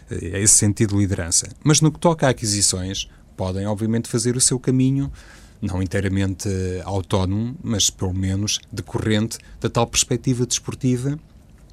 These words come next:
que, no caso do Benfica, até é consolidada pela era Jorge Jesus. Já vamos no quarto ano de Jorge Jesus ao serviço do Benfica. E a época transata tivemos, eh, através de Emerson e também de Capdevila, dois exemplos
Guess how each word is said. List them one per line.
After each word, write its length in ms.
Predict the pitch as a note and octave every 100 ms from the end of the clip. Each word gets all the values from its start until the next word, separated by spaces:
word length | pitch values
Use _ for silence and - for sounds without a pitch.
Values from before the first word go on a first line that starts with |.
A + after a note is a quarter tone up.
| - - -
que, 160 | - F3+
no 180 | C#3 G#2
caso 440 | - C#3+ D3 -
do 60 | G#2
Benfica, 680 | G#2 G2+ - F#2+ - A2+ D3+
até 260 | A2+ - G2
é 60 | F#2+
consolidada 760 | G#2+ F#2+ G2+ G#2+ A2+ B2 C#3
pela 380 | D3 D3+ D#3+ F#3 - - -
era 280 | A2 G#2+ A2+
Jorge 320 | - A#2+ B2
Jesus. 380 | C#3 G#3 G#3 - -
Já 160 | - F#2+
vamos 280 | G2 G2 G2+
no 100 | F#2+
quarto 440 | G#2+ G#2 - G#2+
ano 240 | G#2 A2+ A#2 - - - -
de 100 | G2+
Jorge 360 | A2 G#2+ -
Jesus 400 | - A#2 A2+ A#2+ - - - -
ao 120 | A2+
serviço 380 | - A2 A#2 A2
do 40 |
Benfica. 460 | C3 C3+ G#3 - - -
E 140 | A2
a 40 | G2+
época 220 | F2+ G#2+
transata 640 | F#2+ G#2 G2+ F#2+ F2 - G2 - -
tivemos, 600 | G2 F#2+ F#2 F#2 - -
eh, 280 | F#2+ G2 G2
através 600 | - F#2+ G2 F#2+ F#2 - - - - -
de 200 | F#2 G2
Emerson 400 | F#2 F#2 - F#2+
e 60 |
também 300 | F2 F#2+ F#2
de 80 | F2+
Capdevila, 720 | - G2 - F#2+ G2 G#2 B2+ C3+
dois 520 | B2+ A2 C#3 C3+ A#2
exemplos 720 | A2 G#2 A2 G#2+ A2+ A#2+ A#2+